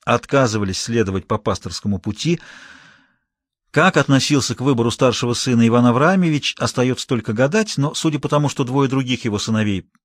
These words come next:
по духовной стезе пошли не сворачивая,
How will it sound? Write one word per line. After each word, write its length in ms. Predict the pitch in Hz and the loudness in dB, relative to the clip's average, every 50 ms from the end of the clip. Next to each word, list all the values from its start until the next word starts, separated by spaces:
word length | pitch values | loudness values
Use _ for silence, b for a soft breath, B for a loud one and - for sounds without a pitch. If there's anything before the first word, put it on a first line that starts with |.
| _ _ _ | _ _ _
по 80 | - 110 | -6 -4
духовной 460 | 104 117 - - 117 95 104 104 - | -4 -4 -2 -2 -2 0 0 -2 -2
стезе 320 | - - 113 95 101 95 | -2 -4 -4 -4 -4 -4
пошли 280 | - 113 104 - 110 101 | -4 -6 -6 -4 -4 -4
не 80 | 104 | -4
сворачивая, 760 | 98 - 107 120 139 190 220 220 - - 139 107 98 87 82 | -4 -2 -2 -2 -2 -2 -2 -2 -4 -4 -4 -2 -4 -4 -6